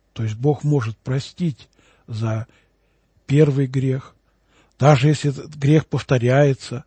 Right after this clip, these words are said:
второй грех. Но когда третий, четвёртый, это уже что-то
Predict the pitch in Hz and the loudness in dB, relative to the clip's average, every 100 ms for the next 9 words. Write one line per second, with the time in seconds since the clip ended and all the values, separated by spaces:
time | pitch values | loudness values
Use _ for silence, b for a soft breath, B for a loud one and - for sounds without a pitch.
0 | _ - - 143 143 147 135 131 127 123 | _ -20 -4 0 2 0 0 -2 -4 -4
1 | - _ b b b b 190 202 202 226 | -8 _ b b b b 2 4 8 8
2 | 190 b b - 202 233 240 240 - 151 | 6 b b 4 8 10 10 8 6 -6
3 | - _ - 175 - 175 254 285 277 - | -6 _ -2 0 2 4 8 8 6 4
4 | 170 107 - _ _ _ - 220 - 254 | 2 2 -6 _ _ _ 0 0 2 0
5 | 202 165 202 190 _ _ _ - - 175 | 2 4 4 4 _ _ _ -14 -2 -2
6 | 170 160 | 0 -2